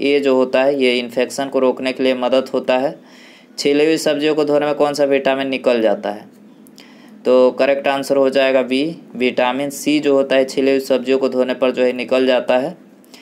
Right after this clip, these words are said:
Vitamin B की कमी से पुरुषों में हो जाता है, vitamin B की कमी से,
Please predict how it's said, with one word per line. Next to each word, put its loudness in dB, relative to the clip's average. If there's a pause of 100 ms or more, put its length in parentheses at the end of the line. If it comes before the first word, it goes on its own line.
(280)
Vitamin 0
B 0
की -2
कमी -4
से -2
पुरुषों -2
में -2
हो 2
जाता 0
है, -6
vitamin -4
B 0
की -2
कमी -4
से, -14